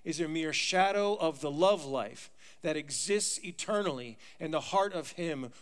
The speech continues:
whose very name is love." Take all of the hu-, human virtues. Take all of the great things about humanity that you can think up and raise them, he says, to the nth degree. And he says,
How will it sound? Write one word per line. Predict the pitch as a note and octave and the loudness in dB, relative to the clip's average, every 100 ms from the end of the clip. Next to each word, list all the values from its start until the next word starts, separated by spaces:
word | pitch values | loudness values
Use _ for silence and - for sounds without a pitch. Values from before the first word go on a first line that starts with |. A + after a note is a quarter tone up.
| - | -12
whose | D#3 C3+ | -10 -4
very | E3+ D3 C3+ | -2 -2 -2
name | B2+ A#2 | -4 -6
is | A2+ A2+ | -8 -8
love." | D#2 - - - - - - - - - - | -10 -12 -20 -20 -20 -20 -20 -20 -20 -14 0
Take | F#3+ F#3 | 0 4
all | F#3 A#3+ A#3+ | 6 8 6
of | |
the | A3 | 0
hu-, | E3+ F3 - | -2 -8 -10
human | - G#3+ G#3 F3+ | -8 -2 0 2
virtues. | F3 F3 - - - - - - - - - - - - - - - | 2 0 -4 -10 -14 -14 -18 -20 -20 -20 -20 -20 -20 -20 -20 -12 0
Take | G3+ | 2
all | A3+ C4+ B3+ | 8 8 8
of | |
the | A#3 G#3+ | 2 -2
great | - G#3+ B3+ B3+ | 6 8 8 4
things | - A#3 A#3 G#3+ | 0 2 2 2
about | G#3 G#3+ F#3+ | 4 4 2
humanity | F3+ F#3+ G3+ F#3 F#3 | 2 4 4 2 4
that | F3+ | 2
you | A3 | 2
can | A3 F#3+ | -2 -4
think | - F#3+ G3 | -2 0 4
up | F3 - - - - | 4 4 -12 -16 -6
and | F#3 G3 | -4 2
raise | B3 C#4 B3+ | 4 4 2
them, | B3+ B3+ | 2 2
he | A#3 | 4
says, | A#3+ A3+ | 2 2
to | G3 | -2
the | F#3 A3+ | -2 4
nth | B3 A#3 - | 2 2 -4
degree. | G#3 F3 A#3 A#3 F3+ - - | -6 -2 2 2 0 -6 -4
And | G#3 | 0
he | |
says, | G3+ A3 F#3+ | 2 4 2